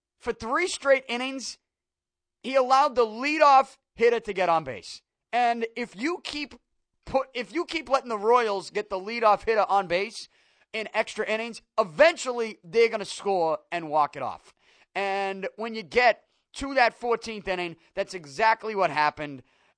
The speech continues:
Uh, they get into this jam. Colon gets into a jam, and all Hosmer's trying to do is put one in the air. Puts it in the air, sac fly, game over. Kansas City wins it five to four.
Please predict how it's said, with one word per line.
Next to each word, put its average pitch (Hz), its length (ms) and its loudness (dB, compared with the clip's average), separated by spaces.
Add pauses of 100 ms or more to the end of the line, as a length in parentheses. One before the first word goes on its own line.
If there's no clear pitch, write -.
Uh, 123 180 -14
they 196 140 -6
get 196 240 0
into 220 220 -4
this 190 160 -6
jam. 156 520 -6 (160)
Colon 208 400 -2
gets 226 220 -4
into 208 140 -6
a 202 60 -2
jam, 170 460 -6
and 175 220 -8
all 214 300 4
Hosmer's 196 420 0
trying 190 300 -2
to 180 60 -6
do 175 220 -4
is 160 80 -10
put - 220 -8
one 175 180 -4
in 165 60 -12
the 143 140 -8
air. 113 180 -6 (420)
Puts 220 220 -4
it 240 60 -4
in 226 80 -12
the 226 120 -2
air, 233 300 0 (360)
sac 220 320 0
fly, 196 460 4 (320)
game 214 300 -2
over. 190 360 2 (120)
Kansas 226 420 -8
City 220 220 -4
wins 190 280 -6
it 196 120 -6 (160)
five 208 460 0
to 220 80 -6
four. 170 420 -2